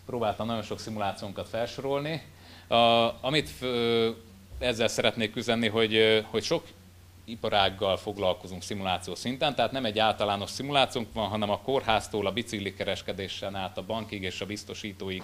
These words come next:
meg lehet találni még a sörgyárat is. Azzal nagyon könnyen tudnak azonosulni általában a játékosok. Ö,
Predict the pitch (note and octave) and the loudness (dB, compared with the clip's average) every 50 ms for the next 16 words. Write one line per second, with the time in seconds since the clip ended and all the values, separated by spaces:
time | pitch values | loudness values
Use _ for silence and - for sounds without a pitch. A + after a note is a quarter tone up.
0 | - - - - - - - - - - - - - G#2 F#2+ F2+ F#2+ F2+ - - | -10 -14 -18 -18 -16 -16 -14 -14 -16 -16 -10 0 4 4 6 8 6 6 6 4
1 | G#2+ G2+ G2 F#2 F2+ F2+ F2+ F2 E2+ - F#2 F2+ F2+ E2+ - G2 G2 F#2+ F2 F#2 | 4 6 6 6 6 4 2 -2 -2 -4 -4 -4 -4 -4 -2 0 0 0 2 2
2 | E2+ E2 - E2 - - E3+ F#3 - - - - - - - - G#2 F#2 - G2 | 0 0 0 -2 -4 -2 -2 -2 -2 -2 -4 -6 -12 -16 -12 -10 -10 -8 -6 -4
3 | G2+ A#2 A2 G2 F2+ - G#2+ G2+ G2 F#2 - G2 F2+ F2 - B2+ C#3 D3+ D#3+ C#3 | -2 0 -2 -2 0 -2 -2 -2 -2 -2 -4 -6 -8 -6 -4 -4 -4 -2 -4 -4
4 | A2+ - - A#2 G#2+ G2+ G2 G2 F#2+ - - G2+ F#2 F2+ F2 F#2 F2+ F2+ E2+ - | -4 -4 -2 -2 0 0 0 0 0 0 0 0 0 2 2 0 -2 -4 -6 -8
5 | - - - - - - - - - - - A2 G2+ G2 F#2 - G#2+ F#2+ - G#2 | -12 -20 -18 -18 -18 -18 -18 -20 -14 -4 2 6 6 6 6 4 2 -2 -2 -2
6 | F#2+ - G2+ F#2 - - G#2 F#2+ - - - - - - - - - - - - | -2 -2 -2 -2 0 0 2 0 0 -2 -6 -20 -20 -20 -20 -20 -20 -20 -20 -20
7 | - - - - - - B2 A#2+ | -20 -20 -20 -14 -4 2 4 4